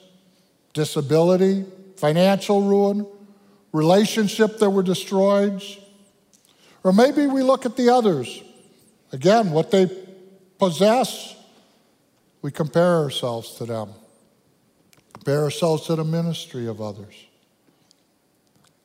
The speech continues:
And we declare God's not good. God did for that person something that he didn't do for me, so he's, he's withholding from me. It's one of Satan's oldest and best lies.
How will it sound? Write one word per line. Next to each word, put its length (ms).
And 160
we 100
declare 540
God's 460
not 340
good. 200
God 320
did 200
for 120
that 320
person 400
something 400
that 80
he 140
didn't 220
do 140
for 180
me, 300
so 240
he's, 260
he's 240
withholding 600
from 200
me. 200
It's 100
one 160
of 100
Satan's 460
oldest 540
and 120
best 300
lies. 560